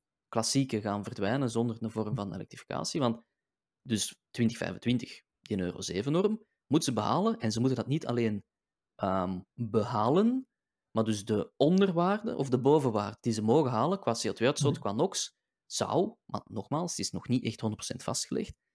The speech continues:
Speaker 1: zouden ze ook in alle omstandigheden moeten halen. Nu mogen ze
Speaker 2: Ja.
Speaker 1: bijvoorbeeld nog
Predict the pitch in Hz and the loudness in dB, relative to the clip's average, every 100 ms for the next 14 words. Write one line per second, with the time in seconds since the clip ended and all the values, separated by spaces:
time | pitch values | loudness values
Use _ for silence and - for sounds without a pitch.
0 | _ _ 107 120 160 - 151 131 120 - | _ _ 0 4 4 2 2 2 -2 -2
1 | 127 143 139 110 107 - 160 113 90 98 | 2 4 2 0 -2 2 2 0 -4 -8
2 | 95 - - - - _ _ _ _ _ | -8 -8 -10 -12 -16 _ _ _ _ _
3 | _ - 131 170 147 151 143 139 143 135 | _ 0 4 6 6 6 4 4 4 4
4 | 139 135 | 2 2